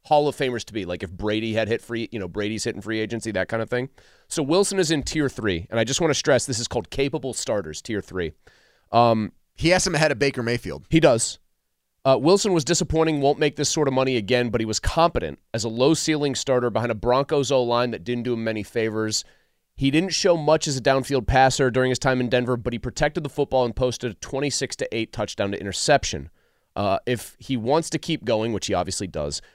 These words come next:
Speaker 1: one of the teams that misses out on Cousins should look at Wilson. What does excite me there is I think the Steelers are clearly trying to build a better line. I do think Russ has enormous, uh, is an enormous improvement, I should say,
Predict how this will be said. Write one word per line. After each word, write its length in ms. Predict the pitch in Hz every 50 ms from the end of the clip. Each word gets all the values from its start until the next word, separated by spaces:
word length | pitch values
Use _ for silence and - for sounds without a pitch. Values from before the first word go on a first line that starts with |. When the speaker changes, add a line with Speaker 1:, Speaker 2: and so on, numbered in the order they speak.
| _ _
Speaker 1:
one 200 | 104 123 147 175
of 60 | 175
the 60 | 160
teams 240 | - - 170 160 143
that 100 | 160 -
misses 300 | 127 135 123 139 131 139
out 100 | 131 131
on 100 | 127 123
Cousins 360 | - - 117 113 101 113 101
should 200 | - - 113 98
look 140 | 90 90 -
at 80 | 95 -
Wilson. 500 | 127 160 185 170 - - - 76 67 - - _ _ _ _ _ _ _ _ _ _ _ _ _ _ _ _ _ _ _ _
What 300 | 123 143 156 - 127 -
does 460 | - 185 202 233 214 180 170 - - -
excite 420 | 160 - - - - 180 170 165 156
me 80 | 156
there 240 | 151 147 147 139 127
is 140 | 120 113 - -
I 60 | 120
think 160 | - 151 151
the 60 | 147
Steelers 360 | - - 170 160 170 170 139
are 80 | 156 139
clearly 360 | - - 156 151 156 147 131
trying 320 | - - 156 143 143 143 -
to 140 | - 143
build 300 | 117 92 135 139 135 139 139
a 80 | 135
better 320 | 131 107 - 139 135 131 117
line. 340 | 101 101 90 87 85 82 - - _
I 120 | 131 135
do 240 | 131 107 156 180 196
think 220 | 185 - 185 160 139
Russ 400 | 123 123 147 147 131 - - - -
has 200 | 131 131 - - - _ _ _ _ _
enormous, 720 | 180 175 175 185 196 196 196 180 156 131 - - - - - _ _ _ _ _ -
uh, 80 | 135 -
is 140 | 139 143 160
an 80 | 160
enormous 420 | 160 165 170 180 190 175 165 151 -
improvement, 680 | - 143 123 - - - - 175 165 131 127 101 82 -
I 80 | 101
should 180 | 98 - 101 95
say, 320 | - - 95 80 78 80